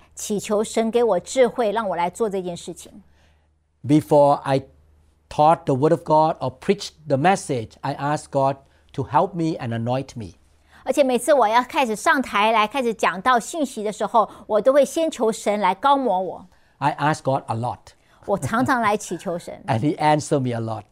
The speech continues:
Speaker 1: 他常常都来回答我。
Speaker 2: And what happened? I give him the glory, and I know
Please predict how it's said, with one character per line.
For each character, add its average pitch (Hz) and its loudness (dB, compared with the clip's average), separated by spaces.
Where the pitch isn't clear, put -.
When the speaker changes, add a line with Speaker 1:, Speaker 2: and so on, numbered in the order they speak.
Speaker 1:
他 233 -2
常 220 -10
常 202 -6
都 220 -2
来 180 -2
回 180 -10
答 160 -6
我。 - -10
Speaker 2:
And 127 -2
what 143 -2
happened? 165 2
I 131 0
give 147 -2
him 135 -4
the 127 -2
glory, 131 -2
and 117 -6
I 120 -4
know 143 0